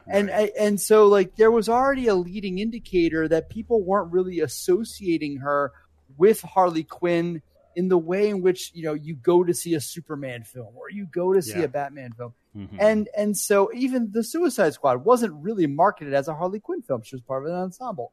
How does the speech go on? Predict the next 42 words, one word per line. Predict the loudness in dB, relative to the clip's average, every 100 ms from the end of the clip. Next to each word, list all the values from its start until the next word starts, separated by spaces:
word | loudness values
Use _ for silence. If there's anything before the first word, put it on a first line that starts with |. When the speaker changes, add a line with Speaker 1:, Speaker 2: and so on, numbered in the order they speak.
| -10
Speaker 1:
Again, | -6 -4 -4 -8 _
Speaker 3:
Yeah. | -20
Speaker 1:
rightfully | -20 _ -16 -6
so. | 0 0 0 -12 -20 _ _
So | 4 6 6 4
I | 0
gave | 2 2 2
you | 4
a |
lot | 4 6 6
of | 4
reasons | 2 -2 -6 -8 -2
there, | 0 0 -4 _ -20 _ -2
Michael. | -2 2 2 0
So, | -4 -14 -14 2
um, | 4 4 2 -10 -8 0
my | 2
short | 2 2 2
answer | 0 0 2
is | 2 0 -6 _ _ _ _
there's | -2 0
a | 4
lot | 6
of | 6
factors | 4 4 4 -2 -6
here. | -8 -14 -18 -12
Speaker 3:
Yeah. | -4 0
Speaker 1:
Do | 6
I | 6
think | 6
it's | -2 -6
fair? | -10 -4 2 6 6 6 4 -4 _ _ _ _ -2
No, | 4 6 8 6
but | 6 6
I | 6
don't | 6 4 4
think | -2 -8
this | -10 -4
would | -2
have | 0
done | 2 0 0
well | 0 2 4 2 0